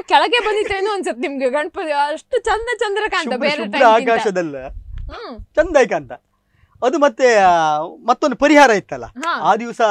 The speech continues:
Speaker 2: ಶಾಪ ಕೊಟ್ಟದ್ದು ಪರಿಹಾರ ಏನಂತ ಹೇಳಿ ಹೇಳಿದ್ರೆ, ಯುಗಾದಿ ದಿವಸ ಇತ್ತಲ್ಲ, ಯುಗಾದಿ ದಿವಸ ಚಂದ್ರನ ಕಂಡ್ರೆ ನಿಮಗೆ ಆ ಶಾಪ
Speaker 1: ವಿಮೋಚನೆ.
Speaker 2: ವಿಮೋಚನೆ ಆಯ್ತು ಅಂತ ಹೇಳಿ.
Speaker 1: ಆಯ್ತಾನೆ.
Speaker 2: ಆದ್ರೆ ಯುಗಾದಿ ದಿವಸ ನಿಮ್ಗೆ ಚಂದ್ರ ಇತ್ತಲ್ಲ, ನಿಮ್ಗೆ ಒಂದು
Speaker 1: ಸಿಕ್ಕುದೇ
Speaker 2: ಗೆರೆ
Speaker 1: ಬರ್ತದೆ.
Speaker 2: ಹಾಗೆ.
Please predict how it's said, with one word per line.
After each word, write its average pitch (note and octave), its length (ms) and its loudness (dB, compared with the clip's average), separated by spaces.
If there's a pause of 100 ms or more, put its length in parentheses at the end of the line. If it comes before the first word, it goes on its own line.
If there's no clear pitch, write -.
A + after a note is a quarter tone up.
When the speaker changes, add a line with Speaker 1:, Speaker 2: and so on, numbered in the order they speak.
(140)
Speaker 2:
ಶಾಪ G3+ 380 2
ಕೊಟ್ಟದ್ದು F#3+ 420 -6
ಪರಿಹಾರ A3 360 4
ಏನಂತ F3+ 360 -4
ಹೇಳಿ C#3 140 -12
ಹೇಳಿದ್ರೆ, A#2+ 380 -16
ಯುಗಾದಿ A3 400 0
ದಿವಸ F#3 180 -12
ಇತ್ತಲ್ಲ, A#2 320 -12 (580)
ಯುಗಾದಿ B3 400 4
ದಿವಸ A#3 160 -8
ಚಂದ್ರನ G#3+ 520 -4
ಕಂಡ್ರೆ G3+ 500 -2
ನಿಮಗೆ A3+ 300 -8
ಆ G#3+ 80 -2
ಶಾಪ F3+ 360 -2 (260)
Speaker 1:
ವಿಮೋಚನೆ. C4 340 -8
Speaker 2:
ವಿಮೋಚನೆ C#4+ 420 0
ಆಯ್ತು D#3 400 -6
ಅಂತ B2 140 -18
ಹೇಳಿ. C3 120 -14
Speaker 1:
ಆಯ್ತಾನೆ. F#3+ 480 -14
Speaker 2:
ಆದ್ರೆ C#4+ 260 6
ಯುಗಾದಿ C#4 380 6
ದಿವಸ D#4 200 0
ನಿಮ್ಗೆ C4+ 180 -4
ಚಂದ್ರ C#4 260 -2
ಇತ್ತಲ್ಲ, B3 280 2
ನಿಮ್ಗೆ F#3+ 180 -6
ಒಂದು F#3+ 100 -6
Speaker 1:
ಸಿಕ್ಕುದೇ A4 220 -2
Speaker 2:
ಗೆರೆ E4 240 6
Speaker 1:
ಬರ್ತದೆ. D#4 40 10
Speaker 2:
ಹಾಗೆ. A#3+ 300 2